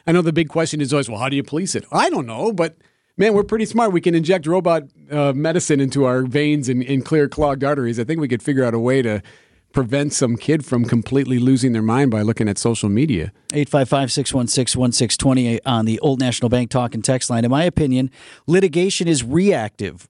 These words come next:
Speaker 2: What would have been proactive would have been controls in place when we saw these social media platforms spinning out of control. And their argument is, "Well, we put that in there.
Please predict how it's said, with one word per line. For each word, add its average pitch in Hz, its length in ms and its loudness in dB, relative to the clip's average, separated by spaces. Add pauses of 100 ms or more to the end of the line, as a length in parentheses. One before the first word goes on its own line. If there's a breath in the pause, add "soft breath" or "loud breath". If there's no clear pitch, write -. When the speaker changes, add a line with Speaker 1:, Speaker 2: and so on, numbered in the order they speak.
Speaker 2:
What 135 220 -2
would 151 220 2
have 156 120 0
been 131 140 0
proactive 123 640 0
would 127 100 0
have 120 80 2
been 131 160 0
controls 147 560 0
in 156 100 0
place 127 320 0
when 127 80 0
we 127 60 4
saw 147 320 2
these 139 220 0
social 110 320 2
media 104 200 0
platforms 104 520 -2
spinning 123 460 0
out 110 180 -2
of 107 100 -4
control. 98 580 -2 (360 loud breath)
And 180 120 2
their 269 160 2
argument 170 400 -2
is, 165 280 -2
"Well, 170 200 2
we 170 360 -4 (320)
put 233 160 0
that 190 160 0
in 123 100 -2
there. 90 220 -10